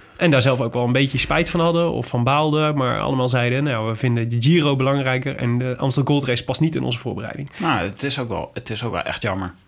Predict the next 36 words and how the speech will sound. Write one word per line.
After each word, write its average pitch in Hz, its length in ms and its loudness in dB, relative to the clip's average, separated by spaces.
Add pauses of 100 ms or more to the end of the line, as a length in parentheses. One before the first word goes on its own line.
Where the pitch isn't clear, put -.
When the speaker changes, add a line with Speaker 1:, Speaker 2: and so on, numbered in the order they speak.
Speaker 2:
Ik 117 120 -6
bedoel, 117 320 2
het, - 240 -8 (180)
Speaker 1:
Vond 120 220 -2
ik 117 100 -4
ook. 127 180 -4
Speaker 2:
we, 131 140 0 (120)
we 123 80 0
hebben 131 340 4
niet 139 200 2
echt 123 220 0
een 120 60 -2
soort 120 220 0
Nederlandse 117 760 0
wielertrots 120 680 0
dat 120 180 -4
we 127 60 0
allemaal 113 240 2
gaan 110 200 0
meerijden, 110 600 0 (180)
eh, 113 300 0
of 127 160 -2
het 110 100 -4
nou 117 180 0
in 117 100 0
ons 113 120 -2
schema 131 300 2
past 120 280 -2
of 110 120 -2
niet, 120 340 0
omdat 117 340 2
het 104 140 -8
een 117 80 0
Nederlandse 113 420 0
koers 135 280 -2
is. - 220 -6